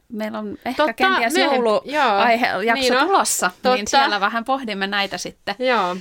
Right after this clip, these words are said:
Speaker 2: palataan niihin sitten.
Speaker 1: Mut i-, niin, että vanhempana niin kun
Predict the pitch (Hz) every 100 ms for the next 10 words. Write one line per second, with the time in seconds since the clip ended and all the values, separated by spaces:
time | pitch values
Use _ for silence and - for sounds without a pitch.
0 | - - 220 196 196 196 196 196 190 214
1 | 214 214 202 - _ _ - 214 214 185
2 | 196 - - - 202 208 190 185 180 180
3 | - _ _ _ 190 180 185 175